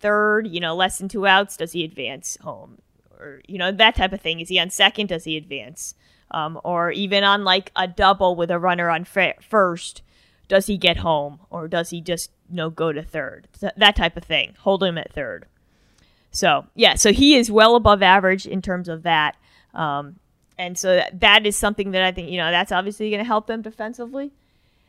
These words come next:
And, uh, the last thing, uh, you know, a couple other things that I just kinda wanna touch on, um, is that one thing that I think is really important is that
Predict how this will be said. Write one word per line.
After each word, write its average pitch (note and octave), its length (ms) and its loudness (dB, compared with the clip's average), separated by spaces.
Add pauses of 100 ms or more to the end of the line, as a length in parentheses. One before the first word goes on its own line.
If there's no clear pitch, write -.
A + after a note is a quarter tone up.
(220)
And, G#3 320 -2
uh, G3 360 0
the G#3 100 -4
last A#3 340 -2
thing, C4 160 -8
uh, A3+ 120 -2
you G#3 180 -8
know, G3 100 -4
a G3 60 -6
couple C#4+ 280 -8
other B3+ 200 -4
things A3 300 -10
that G#3 100 -12
I G3 100 -6
just G3 180 -20
kinda F#3 220 -10
wanna F3+ 320 -12
touch - 340 -10
on, E3+ 360 -6 (360)
um, E3 520 -12
is F3+ 180 -12
that F#3+ 240 -2 (420)
one D#4 200 2
thing D4 320 0
that G3+ 160 6
I G3+ 80 8
think B3+ 160 -2
is G#3 120 -2
really G3+ 180 0
important A#3+ 360 2
is G#3 120 -4
that A3 240 0